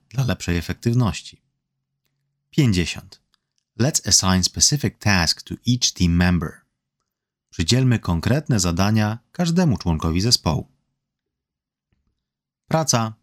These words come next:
zespołowa. Pięćdziesiąt jeden. We need to foster a culture of open communication. Musimy wspierać kulturę otwartej komunikacji.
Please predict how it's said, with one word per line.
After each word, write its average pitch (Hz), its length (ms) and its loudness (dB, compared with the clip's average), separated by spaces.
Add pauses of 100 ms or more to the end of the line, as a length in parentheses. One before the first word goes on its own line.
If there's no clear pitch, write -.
(140)
zespołowa. 87 760 0 (880)
Pięćdziesiąt 95 560 0
jeden. 80 360 -2 (800)
We 90 140 2
need 147 240 4
to 123 120 0
foster 92 520 0
a 80 40 -4
culture 113 520 -2
of - 100 -12
open 95 400 -4
communication. 85 800 -2 (880)
Musimy 110 360 0
wspierać 95 640 -2
kulturę 101 560 -2
otwartej - 500 -6
komunikacji. 120 800 0